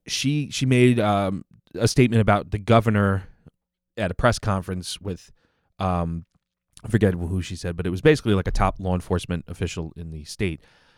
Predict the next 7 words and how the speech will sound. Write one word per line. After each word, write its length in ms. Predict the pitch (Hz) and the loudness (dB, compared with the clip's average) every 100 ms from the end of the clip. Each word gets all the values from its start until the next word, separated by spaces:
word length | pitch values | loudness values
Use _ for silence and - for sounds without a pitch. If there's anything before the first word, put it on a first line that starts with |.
| _ | _
saying 420 | - 117 110 107 | 0 2 2 2
that 160 | 95 82 | -2 -4
they're 120 | 90 | -4
not 240 | 90 87 80 | -4 -4 -4
illegal, 440 | 90 107 85 - - | 0 0 -2 -10 -14
saying 440 | - - 95 98 95 | -10 -4 -2 -4 -6
that, 260 | 92 87 | -10 -10